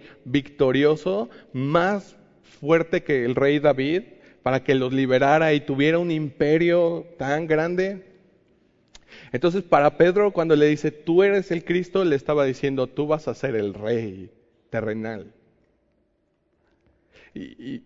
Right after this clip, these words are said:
obviamente tenía una idea equivocada de lo que era el Mesías, porque pensaba, "Bueno, si Jesús va a ser un rey terrenal, va a quitar seguramente al gobierno romano, él se va a sentar en el trono, soy de sus discípulos,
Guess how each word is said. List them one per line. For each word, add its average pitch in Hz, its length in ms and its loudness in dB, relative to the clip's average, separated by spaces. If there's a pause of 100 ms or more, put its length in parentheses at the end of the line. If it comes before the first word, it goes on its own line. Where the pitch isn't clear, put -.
obviamente 135 580 0
tenía 123 300 -2
una 127 240 -2
idea 127 240 2
equivocada 127 640 -2
de 117 120 0
lo 117 160 -2
que 131 120 -4
era 131 120 0
el 127 100 -2
Mesías, 123 500 -4
porque 117 380 -6 (300)
pensaba, 131 400 0
"Bueno, 170 280 -2
si 139 160 -8
Jesús 180 460 -2
va 202 80 2
a 208 40 -4
ser 208 200 -2
un 214 120 -2
rey 196 220 2
terrenal, 190 800 -2 (720)
va 127 60 2
a 135 80 -2
quitar 156 320 2
seguramente 147 600 0
al 131 120 2
gobierno 165 520 2
romano, 214 640 -2 (500)
él 131 200 -2
se 131 100 -4
va 139 160 4
a 156 60 -2
sentar 165 400 2
en 180 120 -2
el 180 120 -4
trono, 190 520 -4 (960)
soy 123 240 -6
de 123 120 -2
sus 123 220 -6
discípulos, 175 1080 -4